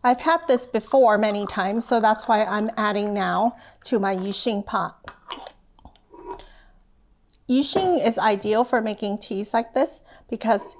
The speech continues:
Yixing retains heat very well. It, um, retains heat, and it also allows you to brew your tea a little bit quicker. So for some of the stronger, um,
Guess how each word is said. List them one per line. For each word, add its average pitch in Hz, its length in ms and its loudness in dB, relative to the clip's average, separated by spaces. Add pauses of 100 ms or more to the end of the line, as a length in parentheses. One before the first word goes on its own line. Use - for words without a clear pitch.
(160)
Yixing 233 360 -2
retains 202 480 -6
heat - 200 -6
very 170 220 -2
well. 185 360 0 (360)
It, 208 280 -4 (460)
um, 180 460 0 (240)
retains 220 480 -2
heat, - 460 -4 (140)
and 208 300 -2
it 208 220 -4
also 214 520 2 (300)
allows 214 400 2
you 220 80 -4
to 208 160 -6
brew 190 240 2
your 185 140 0
tea - 280 -4
a 196 100 2
little 180 260 2
bit - 240 -4
quicker. - 460 -4 (1400)
So 220 320 4
for 208 560 4 (340)
some 247 300 2
of 226 180 0
the 185 320 4 (240)
stronger, 214 1040 2
um, 196 400 -6